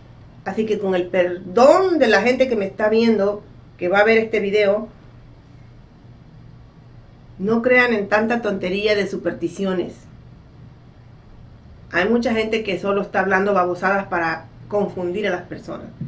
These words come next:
Así que para la persona que me mande historias, intenten ser lo más honestos posibles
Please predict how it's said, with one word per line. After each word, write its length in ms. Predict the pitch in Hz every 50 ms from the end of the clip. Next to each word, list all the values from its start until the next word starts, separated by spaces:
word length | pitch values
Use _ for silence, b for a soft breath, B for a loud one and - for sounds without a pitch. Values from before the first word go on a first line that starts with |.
| B B B B B B B B B B B - - -
Así 280 | - 180 185 - 220 -
que 200 | - 220 208 208
para 280 | 208 - 208 196 196
la 160 | 190 190 185 185
persona 960 | 196 185 180 175 - 226 254 285 294 294 269 233 220 226 233 254 269 262 - - - - - - - - - - - - - - - - - - - - - - - - - - - - - - - - - - - - - - - - - - -
que 80 | 196 196
me 140 | 190 190 190
mande 260 | 190 196 220 233 247
historias, 720 | 262 262 - - 277 277 269 254 226 226 233 233 - - - - -
intenten 880 | 214 214 220 214 208 - - 240 233 240 254 262 254 269 269 262 262
ser 280 | 240 - 226 214 214 214
lo 100 | 214 202
más 360 | 190 185 196 196 202 196 - - 208
honestos 480 | 208 196 190 185 190 190 - 214 208
posibles 500 | - - 170 - - 180 175 185 190 190